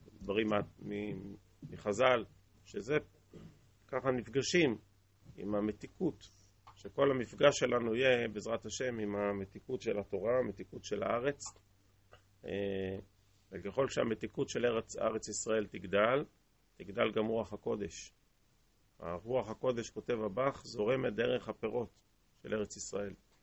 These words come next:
אמ, אנחנו, אה, ממשיכים.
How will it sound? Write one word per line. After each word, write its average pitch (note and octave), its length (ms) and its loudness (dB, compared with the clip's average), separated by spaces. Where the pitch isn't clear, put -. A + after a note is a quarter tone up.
אמ, F#2 40 -6
אנחנו, C3+ 420 0
אה, C#3 220 2
ממשיכים. B2+ 600 -6